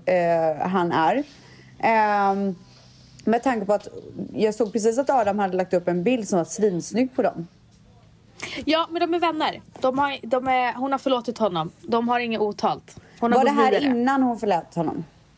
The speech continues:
Speaker 1: Som den här
Speaker 2: Ah.
Speaker 1: YouTube-videon kom
Speaker 2: Ja,
Speaker 1: ut?
Speaker 2: nej, den kom faktiskt nyligen.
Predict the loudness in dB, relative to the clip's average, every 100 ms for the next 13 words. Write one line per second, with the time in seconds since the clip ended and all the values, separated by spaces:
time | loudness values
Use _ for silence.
0 | _ -8 -2 2 4 4 4 2 2 0
1 | -2 -12 -2 0 0 0 2 0 0 0
2 | 0 2 -2 -2 -4 0 -2 -2 -8 -6
3 | -2 0 0 -2 -4